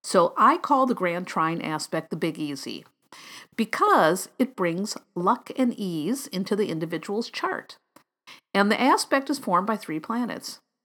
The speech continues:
Now, each are in the same element, which would be earth, air, fire, or water. And they form a triangle shape. And there's a triangle shape with a hundred and twenty degrees between each planet. In other words,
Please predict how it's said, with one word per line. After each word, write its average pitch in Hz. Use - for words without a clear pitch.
Now, 175
each 269
are 196
in 160
the 175
same 151
element, 220
which -
would 160
be 160
earth, 170
air, 170
fire, 143
or 165
water. 220
And 233
they 269
form 294
a 269
triangle 262
shape. -
And 175
there's 190
a -
triangle 247
shape 185
with 175
a -
hundred 220
and 240
twenty 185
degrees 156
between 139
each -
planet. -
In 190
other 233
words, 156